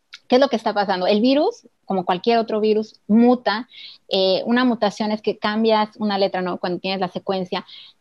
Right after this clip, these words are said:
cambia, eh, se cambia una letra por otra y entonces eso hace que tengas otro aminoácido en la proteína, etcétera, ¿no?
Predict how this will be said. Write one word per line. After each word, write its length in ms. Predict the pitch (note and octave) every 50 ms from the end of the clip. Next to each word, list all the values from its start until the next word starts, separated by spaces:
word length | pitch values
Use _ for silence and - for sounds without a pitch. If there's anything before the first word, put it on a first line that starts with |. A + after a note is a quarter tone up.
| _
cambia, 360 | - A3+ A3 G#3+ G#3+ G#3 G3+ G3+ -
eh, 220 | G3 F#3+ F#3+ F#3
se 120 | F#3 G3+
cambia 240 | - - F#3 G3 G3
una 120 | F#3+ F3+ F3+
letra 320 | F#3+ G#3 G#3 - G3+ F#3+
por 160 | - F#3 F#3
otra 280 | F#3+ G3 F#3+ - G3 G3
y 80 | F#3+
entonces 360 | F3+ F3 - F#3 F3+ G3 F#3 F#3+
eso 180 | F#3+ F3+ -
hace 180 | G3 F3+ G3 F#3
que 120 | - F3+
tengas 480 | F3+ - F#3 F#3 F#3 F3+ F3+ F3+ F3 -
otro 220 | F#3 F3+ - F#3+
aminoácido 560 | F3+ F3+ F3+ F3+ F#3 F#3+ G3 G3 - G3+ F#3
en 60 | F3+ F3+
la 60 | E3+
proteína, 460 | - - F3 E3+ F3 F3+ F#3 F#3+ F3
etcétera, 400 | G3 - - F3 - - - -
¿no? 200 | G3+ G3+ C4+ D4